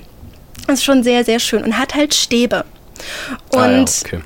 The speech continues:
Speaker 1: genau, also dieser Corsagenteil. Und daran hängen natürlich dann die Strapshalter und es muss immer Strapse dabei sein. Also ohne, ohne Strapse hat's gar nicht so bei ihm den Effekt. Und es ist total egal, ob die Strümpfe eigentlich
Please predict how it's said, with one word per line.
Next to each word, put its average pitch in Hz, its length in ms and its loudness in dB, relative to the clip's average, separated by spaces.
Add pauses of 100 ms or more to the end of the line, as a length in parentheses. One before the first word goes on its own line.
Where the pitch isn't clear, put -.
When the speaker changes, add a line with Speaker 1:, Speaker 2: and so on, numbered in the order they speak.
Speaker 1:
genau, 202 220 4
also 240 200 -2
dieser 220 220 0
Corsagenteil. 208 760 -4
Und 226 160 0
daran 254 360 0
hängen 233 240 0
natürlich 220 480 -2
dann 208 280 -4 (440)
die 214 60 -4
Strapshalter 294 840 -2
und 226 180 -4
es - 140 -8
muss 240 220 -4
immer 294 220 4
Strapse - 420 -6
dabei 196 300 -4
sein. - 300 -8 (100)
Also 226 220 2 (120)
ohne, 339 420 4
ohne 330 240 2
Strapse 302 640 0 (500)
hat's 277 280 -6
gar 269 180 0
nicht 302 180 0
so 277 120 -2
bei 262 180 0
ihm 262 320 6
den 233 280 2
Effekt. - 480 -4
Und 269 140 2
es 262 120 0
ist 277 100 -4
total 302 340 0
egal, 285 440 0
ob - 180 -4
die 247 260 2 (140)
Strümpfe 311 560 2 (420)
eigentlich 254 520 -2